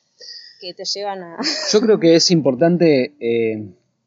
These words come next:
Speaker 2: yo creo, en algún, en alguna historia tenemos que explicar bien de qué se trata la presencia.
Speaker 1: Sí.
Speaker 2: Creo que lo estamos,
Speaker 1: Dando
Speaker 2: eh,
Speaker 1: por
Speaker 2: dando
Speaker 1: hecho,
Speaker 2: por hecho
Speaker 1: sí.
Speaker 2: y no está bien eso.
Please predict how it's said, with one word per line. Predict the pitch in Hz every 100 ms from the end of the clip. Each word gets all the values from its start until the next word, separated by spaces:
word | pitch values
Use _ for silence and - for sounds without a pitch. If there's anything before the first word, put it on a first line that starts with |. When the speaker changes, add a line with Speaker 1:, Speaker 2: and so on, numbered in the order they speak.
| _ _ _ _ _ _ _ _ _ _ _ _
Speaker 2:
yo | 214
creo, | 220 -
en | 131 151
algún, | 175 240 226 -
en | 131 139
alguna | 151 180 202 165 135 123 -
historia | - _ 151 156 135
tenemos | - 127 147 -
que | 113 107 107 _ _
explicar | - - - 104 139 131
bien | 98 113 127 139 143 -
de | 110
qué | - -
se | 120
trata | 117 107
la | 107
presencia. | 92 92 - 87 -
Speaker 1:
Sí. | 190
Speaker 2:
Creo | 156 151
que | 120 107 - -
lo | 113
estamos, | - - 147 247 - - _ _ _ _ _
Speaker 1:
Dando | _ 202 226
Speaker 2:
eh, | 185
Speaker 1:
por | 139
Speaker 2:
dando | 143
Speaker 1:
hecho, | 117
Speaker 2:
por | 127 135
hecho | - 139
Speaker 1:
sí. | 180 113
Speaker 2:
y |
no | 123
está | 123 - 98 82
bien | 90 92
eso. | - -